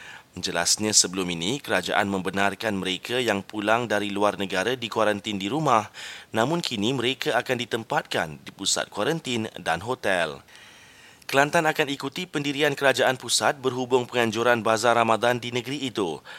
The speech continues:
Menteri Besarnya berkata pihaknya akan cuba alternatif perniagaan dalam talian mengambil kira situasi penularan covid nineteen di negara ini.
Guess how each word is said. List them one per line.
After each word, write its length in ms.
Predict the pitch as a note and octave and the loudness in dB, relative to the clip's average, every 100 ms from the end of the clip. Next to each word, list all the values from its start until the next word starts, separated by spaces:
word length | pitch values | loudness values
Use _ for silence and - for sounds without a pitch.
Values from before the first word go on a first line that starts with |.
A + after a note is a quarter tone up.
| - - | -18 -14
Menteri 360 | - F2+ G2 F#2+ | -8 -6 -4 -4
Besarnya 400 | F2 - F#2+ F#2+ | 0 2 2 0
berkata 560 | F#2 F#2 G2 F2+ A2+ D3 | -4 -2 -2 0 2 0
pihaknya 480 | - F#2+ G2 F#2+ A2+ | 0 -2 -2 2 2
akan 240 | G2 G#2 G2 | 0 0 -2
cuba 320 | - G2 A2 | -2 -2 0
alternatif 640 | F#2 G2 A2 G2+ - G#2+ - | 2 0 -2 -4 -4 -10 -10
perniagaan 640 | G2 G2 F#2 F#2 D#2+ G2+ | -6 -2 -2 0 0 2
dalam 240 | F#2+ F#2+ | 0 0
talian 520 | F#2 F2+ D#2+ D#2+ D#3 F3 - - - | 0 -2 0 -2 -2 -4 -10 -14 -10
mengambil 480 | - G#2+ B2 D3 F#3 | -2 2 2 2 -4
kira 320 | - A#2 A#2 | -2 -2 0
situasi 560 | - A#2+ A#2 A#2+ - A#2+ | 0 -2 0 0 0 -4
penularan 560 | - A2+ A2 A2 A2 | -4 -2 0 2 2
covid 280 | G#2+ A2 G2+ | -2 -6 -2
nineteen 600 | G2+ G2+ - D#3 G2+ E2+ - | -2 -2 -4 -4 -4 -6 -8
di 260 | C#3 A2+ | -8 -6
negara 320 | E2 D#2+ E2+ G2+ | -6 -6 -6 -4
ini. 480 | A2+ G2+ F2 D#2 | -2 0 0 -2